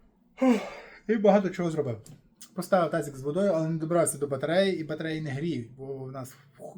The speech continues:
тепло, батареї не гріють, і вода так сильно не випаровується. Але нормально, випарувалось трошечки з тазичка. <laughs> Треба буде поставити пізніше в новій квартирі.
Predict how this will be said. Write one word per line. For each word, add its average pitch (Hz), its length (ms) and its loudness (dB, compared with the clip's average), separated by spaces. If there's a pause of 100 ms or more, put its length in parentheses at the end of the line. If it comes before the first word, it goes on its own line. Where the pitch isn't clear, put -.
тепло, 226 380 2
батареї 156 320 -6
не 147 80 -8
гріють, 196 440 -4
і 143 240 -4
вода 139 280 -10
так 147 180 -8
сильно 156 220 -10
не 143 100 -12
випаровується. 135 640 -10 (600)
Але 262 140 -2
нормально, 160 380 0
випарувалось 131 400 -6
трошечки - 360 -12
з - 40 -20
тазичка. 196 440 -6 (160)
<laughs> - 840 -14
Треба 170 140 -2
буде 160 120 -6
поставити 156 400 -2
пізніше 143 400 -10
в 127 40 -8
новій 143 240 -4
квартирі. - 360 -18